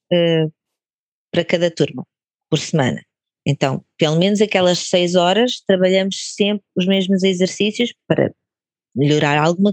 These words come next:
coisa, não é? Por exemplo, se eu disser, "Esta semana vai ser piruetas", eles sabem que vão fazer as piruetas todas possíveis e imaginárias, eles já sabem que vão fazer aquilo, mas não sabem o que é que vão fazer a seguir, não é? Eles não sabem o plano todo.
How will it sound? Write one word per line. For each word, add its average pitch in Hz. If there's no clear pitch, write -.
coisa, -
não 151
é? 151
Por -
exemplo, 156
se -
eu 170
disser, 180
"Esta 170
semana 208
vai 208
ser 214
piruetas", -
eles 156
sabem 185
que -
vão 196
fazer 202
as 214
piruetas 220
todas 226
possíveis 220
e 220
imaginárias, 202
eles 190
já 226
sabem 254
que 208
vão 294
fazer 214
aquilo, 147
mas 170
não 190
sabem 220
o 247
que 269
é -
que 247
vão 262
fazer 262
a 269
seguir, 190
não 151
é? 170
Eles 175
não 185
sabem 226
o 233
plano 240
todo. 139